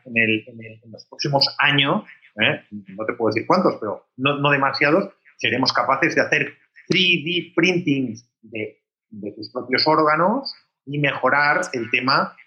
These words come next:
de los, eh, pues, pues, cuando tú no tienes un órgano que, que no funciona, pues al final te lo tienen que reemplazar, ¿no? Por uno de otra persona, ¿no? Entonces,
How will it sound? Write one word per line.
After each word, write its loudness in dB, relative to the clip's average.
de 2
los, 2
eh, -2
pues, -10
pues, -20
cuando -16
tú -16
no -2
tienes 0
un -2
órgano 2
que, -4
que -8
no -12
funciona, 0
pues -10
al 0
final -2
te 0
lo 2
tienen -2
que 0
reemplazar, 2
¿no? -2
Por -2
uno 0
de 2
otra 0
persona, 0
¿no? -6
Entonces, -10